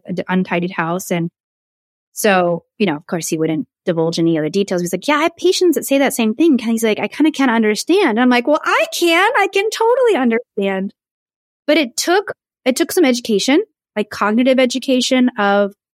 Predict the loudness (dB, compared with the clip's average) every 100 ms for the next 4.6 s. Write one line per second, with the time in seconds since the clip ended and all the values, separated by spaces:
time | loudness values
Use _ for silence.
0 | _ _ -8 -6 -2 -2 0 0 0 0
1 | 0 0 0 0 0 -2 -2 -2 0 2
2 | 0 -2 _ _ _ _ _ _ _ -4
3 | 0 0 -2 -2 0 2 2 0 -2 0
4 | -2 0 0 0 0 -4